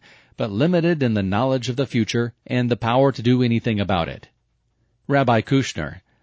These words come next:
author of When Bad Things Happen to Good People, teaches that God is not all-powerful and that we should forgive him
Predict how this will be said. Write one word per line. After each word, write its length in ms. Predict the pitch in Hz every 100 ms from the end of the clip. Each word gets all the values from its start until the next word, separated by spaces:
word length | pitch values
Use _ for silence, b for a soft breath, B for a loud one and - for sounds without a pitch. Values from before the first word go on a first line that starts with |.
| -
author 360 | 117 113 123 110
of 320 | 101 101 92 -
When 260 | 120 117 98
Bad 280 | 110 120
Things 360 | - 117 107 98
Happen 340 | 120 117 113
to 100 | 95
Good 280 | 90 127 98
People, 440 | 127 135 90 65 _ _ B B B
teaches 400 | - 170 190 127
that 160 | 120 92
God 280 | 110 120
is 140 | 120 101
not 220 | 107 110
all-powerful 840 | 107 110 117 143 131 - 69 82 - -
and 160 | 117
that 80 | 113
we 160 | 113 123
should 180 | 107
forgive 460 | 98 110 98 170 147
him 340 | 107 71 80